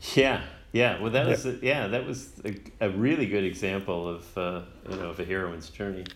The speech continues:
Speaker 2: I'm looking forward to the workshop.
Speaker 1: Thanks.
Speaker 2: And
Speaker 1: Yeah,
Speaker 2: thank you
Speaker 1: I'm,
Speaker 2: very
Speaker 1: I'm look-,
Speaker 2: much.
Speaker 1: looking forward to meeting you too.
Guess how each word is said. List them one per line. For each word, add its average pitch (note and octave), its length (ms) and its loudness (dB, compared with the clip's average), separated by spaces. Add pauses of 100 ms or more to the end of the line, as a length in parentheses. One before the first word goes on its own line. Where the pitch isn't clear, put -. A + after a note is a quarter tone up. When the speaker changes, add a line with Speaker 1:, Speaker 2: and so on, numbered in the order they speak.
(180)
Speaker 2:
I'm D3 100 8
looking E3 220 10
forward G3 380 10
to G3 180 8
the F#3 320 8 (100)
workshop. F#3 500 8
Speaker 1:
Thanks. C#3 420 6
Speaker 2:
And - 80 -4
Speaker 1:
Yeah, C#3 160 8
Speaker 2:
thank C#3+ 120 6
you A#2+ 40 6
Speaker 1:
I'm, A#2+ 40 4
Speaker 2:
very C3+ 140 12
Speaker 1:
I'm C3 100 10
look-, C3 80 12
Speaker 2:
much. G#3 320 10
Speaker 1:
looking C#3 340 4
forward C#3 320 4
to C3 80 2
meeting B2 300 4
you G2 180 4
too. B2 420 2